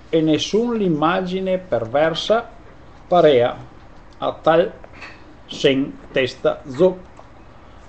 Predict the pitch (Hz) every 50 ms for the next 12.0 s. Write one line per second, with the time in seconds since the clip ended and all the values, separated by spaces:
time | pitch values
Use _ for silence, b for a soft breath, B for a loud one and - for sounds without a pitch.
0 | - - - - - 156 160 170 170 175 165 190 185 139 113 - - - - -
1 | - - - - - - - - - - - - - 139 139 127 117 113 117 123
2 | 120 117 117 113 - - - - - - - - - - - - - - - -
3 | - - - - - - - - - - - - - - - - - - - -
4 | - - - - - - - - - - - - - - - - - - - -
5 | 240 - - - - - - - - - - - - - - - - - - -
6 | - - - - - - - 123 127 127 127 127 127 123 123 123 120 120 120 113
7 | 117 120 123 127 123 127 127 127 123 120 120 - 123 123 120 117 113 - - 127
8 | 123 123 123 - - - - - 123 123 120 117 113 110 120 117 120 117 113 110
9 | - - 139 143 160 165 - - - B B B B B B B B - 107 110
10 | 113 110 107 104 120 135 139 139 131 127 127 135 139 160 185 - - - - -
11 | - - - - 95 95 95 104 110 110 113 107 107 110 110 110 123 147 - -